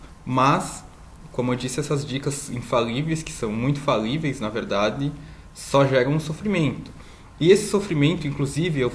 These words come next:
eu falo no livro que ele gera o ciclo da busca pelo propósito. E o que que é o ciclo da busca pelo propósito?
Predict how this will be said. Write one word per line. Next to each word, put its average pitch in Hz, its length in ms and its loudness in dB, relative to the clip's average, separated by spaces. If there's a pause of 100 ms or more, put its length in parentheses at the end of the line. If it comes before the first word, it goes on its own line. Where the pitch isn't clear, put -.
(120)
eu 117 140 -2
falo 135 360 4
no 113 180 0
livro 139 280 0
que - 140 -6
ele 135 120 0
gera 123 640 2 (140)
o 127 80 -6
ciclo 226 440 -4
da 180 140 4
busca 156 300 -2
pelo 170 200 0
propósito. - 640 0 (600)
E - 20 2
o 143 60 2
que 233 140 -4
que - 80 -2
é 247 40 4
o 214 40 4
ciclo 180 320 -4
da 139 120 2
busca 131 280 -2
pelo 120 180 -2
propósito? - 580 -2